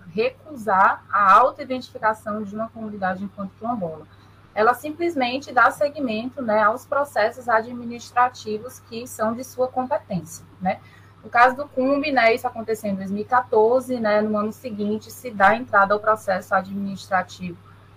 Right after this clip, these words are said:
junto ao incra, que é pra identificação, né, delimitação e reconhecimento, né, do território quilombola, né, que culmina com a sua titulação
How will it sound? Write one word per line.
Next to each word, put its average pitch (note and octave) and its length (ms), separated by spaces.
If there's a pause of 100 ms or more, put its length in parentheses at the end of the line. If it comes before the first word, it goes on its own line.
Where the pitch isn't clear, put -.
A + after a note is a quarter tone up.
(100)
junto D#4 440
ao B3 180
incra, C#4 460
que D4 220
é B3 180
pra G3+ 640 (100)
identificação, G3 1200
né, F3 160
delimitação G3 1040
e A3 60
reconhecimento, B3 920
né, G#3+ 160
do A3 100
território G#3+ 440
quilombola, G3 600
né, F3+ 200
que G#3 200
culmina A3+ 520
com A#3+ 100
a A3+ 100
sua A3 280
titulação A3+ 720